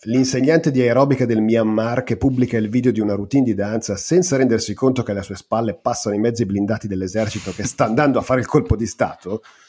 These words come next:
ci fa ridere, no? Dall'altra,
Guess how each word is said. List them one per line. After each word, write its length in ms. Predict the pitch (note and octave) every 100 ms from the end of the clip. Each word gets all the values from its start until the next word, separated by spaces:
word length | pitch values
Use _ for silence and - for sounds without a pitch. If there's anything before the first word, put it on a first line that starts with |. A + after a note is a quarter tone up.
| - - - _ -
ci 120 | -
fa 140 | F2
ridere, 420 | F2 A#2+ F#2 E2 - _ _ _
no? 180 | A2 A2 _ _ _ _ _ A#2
Dall'altra, 800 | F#3 G#3+ G3 B2+ A2+ B2 A#2+